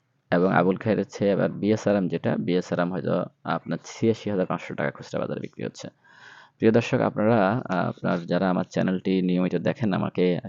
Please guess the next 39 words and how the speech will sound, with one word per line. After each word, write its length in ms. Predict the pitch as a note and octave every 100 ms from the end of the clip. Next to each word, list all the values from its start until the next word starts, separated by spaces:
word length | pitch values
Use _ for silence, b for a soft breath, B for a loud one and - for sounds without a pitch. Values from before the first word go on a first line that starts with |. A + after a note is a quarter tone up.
| -
ক্ষমা 220 | G#2 G2
সুন্দর 260 | - G2+
দৃষ্টিতে 380 | F#2 F#2+ - F2
দেখবেন, 300 | E2+ E2 F#2
কারণ 200 | E2+ F2
আমি 280 | E2+ F2+ F2+
আসলে 340 | F2 F#2 G2
এই 100 | G2
ব্যস্ততার 420 | F2+ - - F2 F2
কারণে 300 | E2+ F2 F2+
নিয়মিত 400 | F2+ F2 F2 E2
গত 220 | E2+ F2
ছয় 200 | - F2
মাস 140 | E2+
ভিডিও 240 | D#2+ E2+ E2+
দিতে 200 | E2 -
পারতেছি 360 | - - -
না, 100 | E2+ G2+ _ _ _ _ _
এই 80 | -
জন্য 160 | F2 F2
দুঃখ 240 | E2 -
প্রকাশ 300 | F2+ F2 -
করছি। 280 | - - A2
যারা 200 | E2+ E2+
আমার 120 | E2+
চ্যানেলে 300 | - E2 E2+
নতুন 360 | F2 F2 F2+ D#2+
দেখছেন, 340 | - - A#2+
তারা 460 | - E2+ E2+ E2+ -
আমার 160 | E2+ E2+
চ্যানেলটি 300 | E2+ E2+ E2+
সাবস্ক্রাইব 440 | F#2 - - F2
করে 120 | - E2
আমার 120 | E2
পাশে 180 | - F#2
থাকার 240 | - - E2
জন্য 140 | E2+
অনুরোধ 240 | E2 E2+
করছি। 400 | - - - C#3